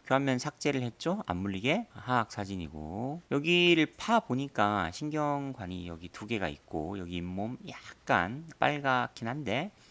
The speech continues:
여기 정리 잘해서 여기 옆에 벽도 만들어야 돼요. 그러니까 이게 신경치료를 하루에 하고요. 여기 바깥쪽, 안쪽 신경관 두 개를 막고, 그 다음에 안에 기둥 세워서 채우고,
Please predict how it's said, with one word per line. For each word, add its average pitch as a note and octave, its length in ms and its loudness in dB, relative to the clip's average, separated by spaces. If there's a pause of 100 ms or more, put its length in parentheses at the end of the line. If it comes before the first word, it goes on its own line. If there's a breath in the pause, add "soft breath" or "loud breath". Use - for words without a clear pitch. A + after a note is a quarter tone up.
(380 loud breath)
여기 F#2+ 220 -10
정리 A2 280 -4
잘해서 G#2+ 520 -6
여기 E2+ 260 -6
옆에 - 320 -8
벽도 - 260 0
만들어야 E2 440 2
돼요. - 140 -14 (100)
그러니까 A#2 80 2
이게 A2+ 160 2
신경치료를 A#2+ 1300 0 (100)
하루에 E3+ 480 8 (160)
하고요. D#3+ 540 2
여기 G2 540 -4
바깥쪽, D3+ 760 2
안쪽 F2+ 440 -4
신경관 C3+ 540 -2
두 G#2 140 -6
개를 G#2 220 0
막고, E2 720 2
그 G2 80 -10
다음에 F#2+ 220 -2
안에 F#2 240 -2
기둥 G#2 320 -8
세워서 F#2+ 280 -12
채우고, E3+ 760 2